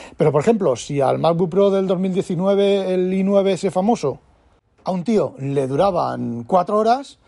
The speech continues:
pues a lo mejor este le dura diez horas, ocho horas, ¿vale? Pero no son las veintiuna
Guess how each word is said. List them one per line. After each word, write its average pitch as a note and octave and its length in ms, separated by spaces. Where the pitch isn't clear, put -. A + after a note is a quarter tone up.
pues B2 120
a C#3 40
lo C3+ 80
mejor C3 180
este E3 220
le G3+ 100
dura A2+ 720
diez D3 220
horas, B3 420
ocho G#3+ 300
horas, E3+ 300
¿vale? C3+ 180
Pero A#2 120
no A#2+ 80
son C#3+ 140
las C#3 120
veintiuna D3 560